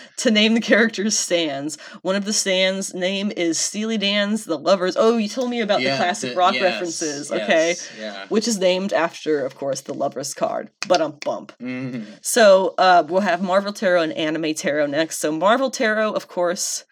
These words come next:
Speaker 1: Oh shoot, I clicked on the wrong thing. Marvel <laughs> Tarot is somewhat predictably, I don't know, Cloak and Dagger.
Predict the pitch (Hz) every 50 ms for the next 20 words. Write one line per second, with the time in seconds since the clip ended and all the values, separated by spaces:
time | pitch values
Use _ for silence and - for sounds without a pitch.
0 | _ _ _ _ _ _ _ - - - - - - - - - - 165 - 165
1 | 151 143 127 - - 139 - 156 139 - - - _ - - - - - 175 190
2 | 196 208 226 208 233 220 - - 214 208 202 240 262 233 214 196 190 190 196 202
3 | - - _ _ - - _ _ _ _ _ _ _ _ - - 233 233 220 196
4 | - - - - 233 233 196 196 - 226 226 220 262 - - 320 320 190 147 101
5 | 147 160 - - - _ _ - - - 330 339 - 339 285 226 247 247 262 269
6 | 285 190 151 131 95 85 -